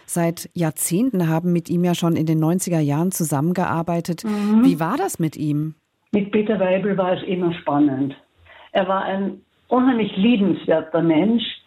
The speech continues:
Speaker 2: ein so kluger, wirklich kluger, wie ich nur ganz wenige kennenlernen durfte. Und er war andererseits wieder dann so, dass ich ihn am liebsten erwürgt hätte.
Speaker 1: <laughs>
Speaker 2: Es war wirklich nicht einfach mit ihm,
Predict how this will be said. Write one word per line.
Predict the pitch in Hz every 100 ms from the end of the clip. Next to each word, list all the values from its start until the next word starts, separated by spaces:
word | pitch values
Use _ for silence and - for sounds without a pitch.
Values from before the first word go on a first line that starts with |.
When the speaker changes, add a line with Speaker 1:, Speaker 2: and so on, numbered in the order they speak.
| _ _
Speaker 2:
ein | - 208 208 196 - - -
so | 208 262 214
kluger, | - 202 220 196 - 170 -
wirklich | 185 190 214 180 - -
kluger, | 190 180 147 - - _ _ _ - -
wie | 196 208
ich | -
nur | 226 220
ganz | 208 196 196
wenige | 190 180 190 151 -
kennenlernen | 151 147 156 147 151 151 151
durfte. | 160 156 - 185 208 285 - _ -
Und | 202
er | 196 180
war | 170 -
andererseits | 190 202 226 226 196 196 -
wieder | 214
dann | 185 175 180 170
so, | 185 196 233 - - -
dass | 196
ich | 185 202
ihn | 220 196
am | 190
liebsten | 175 180 - - 214
erwürgt | 185 180 180 160 - -
hätte. | - - 175
Speaker 1:
<laughs> | - 180 - - _ _ - 370
Speaker 2:
Es | 214 208
war | 214 214
wirklich | 247 330 254
nicht | 269 254 -
einfach | 180 196 175 - 254 -
mit | 196 180
ihm, | - 196 254